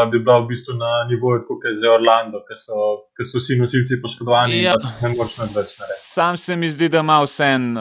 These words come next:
Speaker 2: eh, boljši podporni kader, eh, Jokić tukaj zraven, kakor ga je imel, eh, Lillard v,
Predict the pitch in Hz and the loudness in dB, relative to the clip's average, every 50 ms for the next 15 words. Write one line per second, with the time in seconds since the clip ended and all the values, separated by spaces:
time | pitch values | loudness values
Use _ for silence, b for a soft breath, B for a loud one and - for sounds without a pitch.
0 | 110 120 120 117 113 127 131 131 135 131 - 127 98 - 123 104 - - 117 120 | 2 2 2 2 2 2 4 4 4 2 0 -4 -4 -6 -8 -10 -6 -2 0 2
1 | 117 113 110 107 95 - 107 107 107 98 104 104 104 101 98 104 101 101 101 101 | 2 2 0 -2 0 2 4 4 4 4 4 2 4 2 2 2 2 2 4 4
2 | 101 101 101 101 101 101 98 - 101 92 - - - 101 92 - 104 98 98 101 | 4 4 2 4 2 0 0 -2 -8 -10 -10 -10 -10 -10 -8 -6 -6 -2 0 4
3 | 98 95 92 92 92 92 92 - 101 - - 107 98 92 101 98 101 98 98 98 | 4 4 4 2 -2 -6 -4 -6 -6 -4 -4 -4 -2 0 0 0 0 2 0 0
4 | 95 95 95 92 92 92 92 92 92 92 92 95 95 98 101 101 95 92 90 92 | 0 0 -2 -4 -4 -4 -4 -2 -2 -2 0 -2 -2 -2 -2 -2 -2 -2 -4 -4
5 | - - - 95 92 | -8 -12 -10 -10 -8